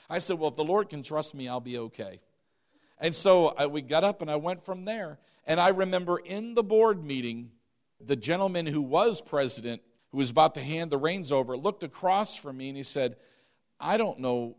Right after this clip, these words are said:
what is wrong with you that you'd want to take this thing because of the situation it was in and how bad things were." And I just looked at him and I just said, "Because I can see things you can't see."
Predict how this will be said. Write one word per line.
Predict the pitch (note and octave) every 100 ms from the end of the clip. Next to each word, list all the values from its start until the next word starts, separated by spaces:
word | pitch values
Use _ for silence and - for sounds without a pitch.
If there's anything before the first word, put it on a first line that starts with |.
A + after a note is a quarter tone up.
| -
what | A#2 C#3 F3+ A#2+ -
is | A#2
wrong | A#2+ D3+ D3+
with | A2 G#2+
you | A2+
that | A2+
you'd | A2 A#2+
want | B2 C3+
to |
take | A#2+ E3 D#3+
this | - -
thing | F2 - - _ _ _ _ _ _ _ _ _
because | C#3+ C3 D#3+ C#3
of | C3+
the | C#3
situation | - D3+ D3 C#3 C#3+ C#3 C#3
it | B2
was | A2+ A#2+ B2+
in | E3
and | A2+
how | B2 A2+
bad | C#3 E3+ -
things | A2+ G#2
were." | A2 A2+ - - - -
And | C#3
I | D3
just | C#3 E3 E3
looked | D#3+ G3+ -
at | D3+
him | C#3+ C#3
and | C3+
I | C3+
just | C3 C#3 -
said, | E3+ B2 - _ _ -
"Because | C3 C#3 B2+
I | B2
can | B2
see | B2 D3+
things | C#3+ C3 A#2+ A#2
you |
can't | A2+ A#2 A2
see." | - C#3 A#2+ -